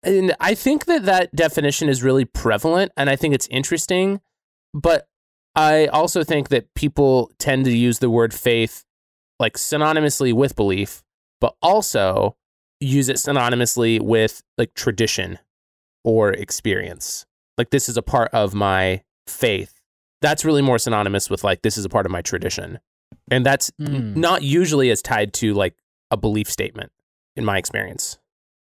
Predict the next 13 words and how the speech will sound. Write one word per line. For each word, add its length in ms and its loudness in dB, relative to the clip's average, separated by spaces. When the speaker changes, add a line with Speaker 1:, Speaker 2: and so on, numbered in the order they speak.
Speaker 1:
Do 100 -4
you 80 2
think 240 0
that 300 0
faith 500 -2
could 300 0
be 180 2
defined 760 0
as, 260 -2
like, 320 -2
a 100 2
religious 500 0
heuristic? 680 -2